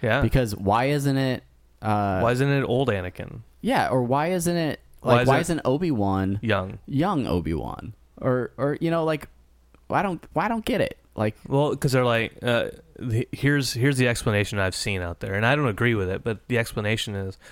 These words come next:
Speaker 1: well, that was the last, that was, like, when he
Speaker 2: when,
Speaker 1: turned.
Speaker 2: when
Speaker 1: That was
Speaker 2: he
Speaker 1: before
Speaker 2: was,
Speaker 1: he turned.
Speaker 2: that's when he was still, like, Jedi
Speaker 1: Pure, pure
Speaker 2: before.
Speaker 1: Jedi.
Speaker 2: So then there's also
Speaker 1: Which is, it, which is dumb, but
Speaker 2: No, it is. There's, there's also a scene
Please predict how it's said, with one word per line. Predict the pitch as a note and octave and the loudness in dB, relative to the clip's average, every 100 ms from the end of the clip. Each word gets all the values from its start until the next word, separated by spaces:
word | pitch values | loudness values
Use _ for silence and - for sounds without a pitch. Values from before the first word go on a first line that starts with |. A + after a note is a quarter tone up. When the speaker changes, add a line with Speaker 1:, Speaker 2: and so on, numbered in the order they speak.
| - - | -20 -2
Speaker 1:
well, | B2 A2+ A2 G2 - - - | 2 2 0 -2 -10 -20 -4
that | A#2 B2+ | 2 2
was | C3+ B2 | 2 0
the | |
last, | G#2+ G#2+ G#2 G#2 - - - - _ - | 2 2 2 0 -6 -14 -20 -20 _ 0
that | B2+ | 0
was, | B2+ | 2
like, | A2+ G#2+ | 0 0
when | A2+ G#2+ G#2+ F#2+ - _ | -2 -2 -2 -6 -12 _
he | - G2 | -10 -6
Speaker 2:
when, | |
Speaker 1:
turned. | F#2+ G2+ G2 F#2+ | 0 0 0 0
Speaker 2:
when | |
Speaker 1:
That | A#2 | 2
was | C3 | 4
Speaker 2:
he | A2 | 2
Speaker 1:
before | G2 | 2
Speaker 2:
was, | G#2+ | 0
Speaker 1:
he | - | 0
turned. | A2 | 0
Speaker 2:
that's | G#2 - | 0 2
when | G#2+ F#2 | 0 0
he | F#2+ | 0
was | F2 - | -2 -4
still, | - E2+ E2 | -4 -2 -2
like, | D#2 - - - - - | -2 -6 -10 -20 -18 -12
Jedi | F2 - E2+ | -6 0 2
Speaker 1:
Pure, | E2 E2+ F2 F2 - - | 2 2 2 -2 -8 -8
pure | - B2 A2+ | 0 2 2
Speaker 2:
before. | F#2+ G2 | 0 -6
Speaker 1:
Jedi. | - - G#2+ - | -4 -6 -8 -6
Speaker 2:
So | - | -2
then | C#3 F#3 | 0 0
there's | G#3 C3+ | -2 -2
also | A#2 A#2+ - A2+ G2+ F#2+ F#2 | 0 0 0 2 2 0 0
Speaker 1:
Which | C3 D#3 | 0 2
is, | B2+ - - | 0 -4 -6
it, | C#3 - - | -4 -4 -4
which | C3 B2+ | -2 -2
is | G#2 | -4
dumb, | F2+ - G#2+ F#2+ G2+ G#2+ - - | -4 0 0 0 -6 -12 -16 -4
but | B2 G#2+ F#2+ - - | 0 2 0 -4 -4
Speaker 2:
No, | B2+ A2 D2 | -2 0 0
it | F#2 F#2+ | 0 0
is. | D2+ D#2 - - _ - | 0 -2 -10 -20 _ -2
There's, | A2+ A#2+ A2 | 0 0 0
there's | B2 A2 | 0 0
also | C#3 D#3 - A#2+ A2 | 0 0 0 0 0
a | F2 F#2+ | 0 -2
scene | - - G2 F#2 F#2 F#2 | -2 -2 0 0 0 -2